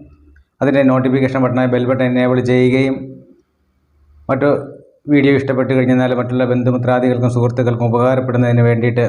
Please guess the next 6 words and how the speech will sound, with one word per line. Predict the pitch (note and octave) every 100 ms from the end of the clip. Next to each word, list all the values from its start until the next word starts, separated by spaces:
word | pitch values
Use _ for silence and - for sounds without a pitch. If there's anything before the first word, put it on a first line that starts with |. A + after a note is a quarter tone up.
| B2
ഒന്ന് | B2 A#2
ഷെയർ | A2+ A#2+ B2
ചെയ്യുകയും | B2+ A#2+ C3+ - - - - _ _ _ _ _ _ _ _ _ _ _ B2+
ലൈക്ക് | B2+ B2+ B2+ B2+
ചെയ്യുകയും | C3 C3 C3+ C#3 - - - - _ _ _ _ _ _ _ _ - - - _ _ _ _ -
ചെയ്യേണ്ടതാണ്. | B2 B2 C3 C3 C#3+